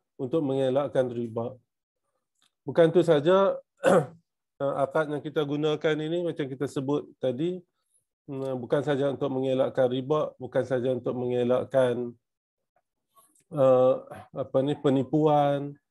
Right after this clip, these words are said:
dan sebagainya, tapi yang lebih penting sekali, akad-akad ni semua akan <clears throat> dapat, uh, memajukan, uh, ummah itu sendiri dari sudut, uh, ekonomi secara umum.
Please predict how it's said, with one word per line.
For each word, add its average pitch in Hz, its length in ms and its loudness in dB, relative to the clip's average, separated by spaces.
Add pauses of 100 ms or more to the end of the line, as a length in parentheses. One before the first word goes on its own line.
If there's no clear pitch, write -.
(200)
dan 135 160 0
sebagainya, 139 680 2
tapi 147 360 -2
yang 143 140 -2
lebih 139 180 -4
penting 147 480 -6
sekali, 156 400 -2 (680)
akad-akad 143 720 0
ni 160 180 -2
semua 160 360 0
akan 139 460 2 (240)
<clears throat> 170 240 2 (720)
dapat, 143 560 2 (120)
uh, 123 200 -4
memajukan, 156 1200 0 (580)
uh, 127 180 -6
ummah 175 520 2
itu 139 180 -8
sendiri 143 600 -4
dari 131 300 2
sudut, 127 440 -6
uh, 123 300 -2
ekonomi 113 680 -4
secara 123 300 -2
umum. 120 400 -6